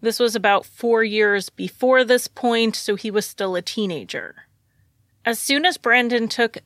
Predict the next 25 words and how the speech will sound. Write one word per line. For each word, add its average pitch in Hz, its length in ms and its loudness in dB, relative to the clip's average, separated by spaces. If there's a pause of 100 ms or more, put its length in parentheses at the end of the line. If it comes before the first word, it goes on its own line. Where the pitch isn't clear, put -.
that 196 260 0
driving 233 420 0
test, 262 520 -2 (140)
he - 240 -4
never 226 460 2
drove 196 540 -2
again. 180 580 -6 (500)
He 285 200 -2
had 214 420 2
too - 200 -2
much 285 240 0
anxiety 214 640 2
around 247 640 0
driving, 190 840 -2 (140)
and 226 520 2 (580)
he 294 140 0
got 285 300 2
the 302 80 2
license 254 760 2
at 220 140 2
the 240 120 0
encouragement 220 760 -2
of 202 160 -4
his 196 180 -8
parents. - 800 -12